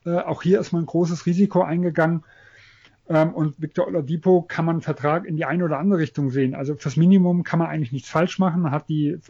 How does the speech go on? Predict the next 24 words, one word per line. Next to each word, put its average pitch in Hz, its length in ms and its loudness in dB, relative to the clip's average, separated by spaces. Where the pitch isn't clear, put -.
äh, 143 180 0
vollen 143 380 -2
Bird-Rechte 156 560 0
nächstes 180 420 0
Jahr 170 200 0
und 151 120 -4
kann 156 140 -4
ihn 156 140 -2
irgendwo 151 260 -2
halten. 160 360 2
Äh, 160 180 2
kann 160 160 0
aber 160 120 4
auch 131 100 -2
gut 160 160 -4
sein, 143 260 0
dass 139 120 -4
er 147 100 -2
verletzungsbedingt 131 840 -4
die 135 80 -8
gesamte 131 420 -2
Saison 123 280 -2
aussetzt. - 600 -6
Also, 127 320 -2